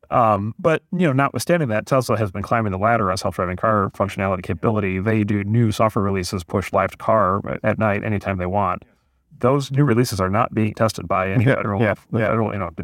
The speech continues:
Speaker 1: nitsa, whatever it is,
Speaker 2: Yeah,
Speaker 1: not
Speaker 2: yeah, yeah,
Speaker 1: doing these
Speaker 2: yeah.
Speaker 1: things.
Speaker 2: Yeah.
Speaker 1: There's no actual test happening.
Speaker 2: Yeah,
Speaker 1: Uh,
Speaker 2: yeah.
Speaker 1: and that has, that, and that has led to incredible progress,
Speaker 2: Oh, yeah.
Speaker 1: including,
Speaker 2: Yeah.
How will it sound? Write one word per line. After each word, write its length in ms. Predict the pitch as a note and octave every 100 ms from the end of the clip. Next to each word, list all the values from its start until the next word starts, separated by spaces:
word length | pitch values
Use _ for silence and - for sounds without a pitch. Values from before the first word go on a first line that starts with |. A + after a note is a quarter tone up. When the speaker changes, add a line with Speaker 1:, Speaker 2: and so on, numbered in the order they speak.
| -
Speaker 1:
nitsa, 320 | A2+ - G2+
whatever 300 | F#2+ G#2 G#2+
it 20 | G#2+
is, 80 |
Speaker 2:
Yeah, 60 | A2
Speaker 1:
not 340 | G#2+ G#2+ G#2 G2+
Speaker 2:
yeah, 180 | G2+ G#2
yeah, 100 | G2+
Speaker 1:
doing 140 | B2
these 80 | A#2+
Speaker 2:
yeah. 100 | F#2+
Speaker 1:
things. 340 | G2+ F#2 F#2+
Speaker 2:
Yeah. 160 | A#2 F#2 _ _ -
Speaker 1:
There's 120 | A2
no 120 | B2
actual 240 | A#2+ A2 G2
test 220 | B2 -
happening. 340 | F2 - F#2
Speaker 2:
Yeah, 120 | A2 - -
Speaker 1:
Uh, 140 | A2
Speaker 2:
yeah. 100 | A2 G2+
Speaker 1:
and 280 | C#3 B2 B2
that 180 | B2 A#2
has, 220 | A2+ G2+
that, 180 | C#3 C3+
and 120 | C3
that 120 | B2+
has 180 | B2 G#2
led 180 | A2 G2
to 160 | A2 -
incredible 580 | G#2+ - - D3 B2+ F#2+
progress, 380 | G#2+ F#2 F#2 -
Speaker 2:
Oh, 80 | F3
yeah. 40 |
Speaker 1:
including, 420 | E3 D3+ A#2 G#2 - _ -
Speaker 2:
Yeah. 140 | A#2